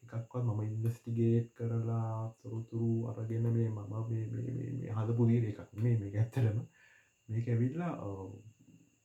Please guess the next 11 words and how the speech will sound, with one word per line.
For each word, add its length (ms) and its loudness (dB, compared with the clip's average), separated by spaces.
දැනට 360 -2
ලෝකෙ 360 -2
ඉන්න, 300 0
අ, 200 -4
පිළිගත් 520 -4
ඒ 140 -6
වගේම 280 -4
දක්ෂ 360 -14
ලේඛිකාවක්, 840 -6
ඒ 120 -10
වගේම 400 -4